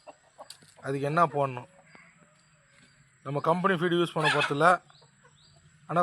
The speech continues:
கோழிங்க வந்து நல்லா ஆரோக்கியமா வெயிட்டா இருக்கணும், ப்ளஸ் முட்டையும் உண்ணும். அதனால அதுக்கு பார்த்தீங்கன்னா, ஒ-, ஒரு வேளை வந்து, ஒரு வேளை அரிசி போட்டுக்கலாம். அடுத்து ஒரு வேளை கோதுமை,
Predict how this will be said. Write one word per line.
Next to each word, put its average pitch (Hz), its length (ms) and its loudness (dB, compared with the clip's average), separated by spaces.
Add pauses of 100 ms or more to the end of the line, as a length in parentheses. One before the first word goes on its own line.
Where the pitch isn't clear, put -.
கோழிங்க 185 400 2 (120)
வந்து 196 140 2 (140)
நல்லா 180 160 6 (120)
ஆரோக்கியமா 180 440 4
வெயிட்டா 185 260 4
இருக்கணும், 175 300 0
ப்ளஸ் 175 240 0
முட்டையும் 165 320 -2
உண்ணும். 135 220 -10 (1400)
அதனால 170 260 0 (100)
அதுக்கு 160 180 -2
பார்த்தீங்கன்னா, 185 400 0
ஒ-, 170 220 2
ஒரு 170 160 4
வேளை 190 160 8 (100)
வந்து, 185 180 0 (1120)
ஒரு 160 120 4
வேளை 180 160 8
அரிசி 175 200 2
போட்டுக்கலாம். 143 440 0 (920)
அடுத்து 147 240 -6 (120)
ஒரு 160 140 4
வேளை 170 120 6 (100)
கோதுமை, 165 360 2